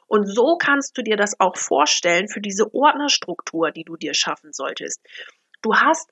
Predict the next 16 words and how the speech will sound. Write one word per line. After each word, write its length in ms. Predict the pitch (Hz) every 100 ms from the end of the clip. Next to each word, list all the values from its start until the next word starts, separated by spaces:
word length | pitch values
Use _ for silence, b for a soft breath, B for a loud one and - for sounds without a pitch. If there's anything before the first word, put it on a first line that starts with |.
| -
einfach 400 | 226 240 262 247
sofort 800 | - 190 - - 269 151 160 -
den 140 | 185
Überblick 720 | - 269 285 277 254 262 254 B B B _
innerhalb 600 | 269 311 311 269 247 247
deines 320 | 175 165 175 -
Ordners, 520 | 254 269 240 247 247
innerhalb 320 | 208 202 180
deines 260 | 170 170 -
Ordners 360 | 180 - 175
auf 180 | - 170
dem 160 | - 175
P 200 | - 196
C, 420 | - 269 277 277 _ _ _ _ _ _ - - -
wie 180 | 247 262
du 260 | 262 269